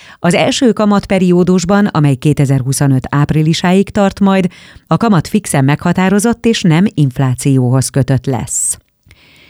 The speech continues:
Figyelmeztető sztrájkot tartottak az oktatásügyi dolgozók Csehországban.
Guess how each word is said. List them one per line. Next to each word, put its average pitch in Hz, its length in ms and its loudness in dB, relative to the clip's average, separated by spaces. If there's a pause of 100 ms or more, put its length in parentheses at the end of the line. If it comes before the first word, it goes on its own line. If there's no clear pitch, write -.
(300)
Figyelmeztető 156 760 2
sztrájkot 180 460 0
tartottak 175 500 -2
az 131 120 2
oktatásügyi 139 800 0
dolgozók 147 680 0
Csehországban. 127 960 0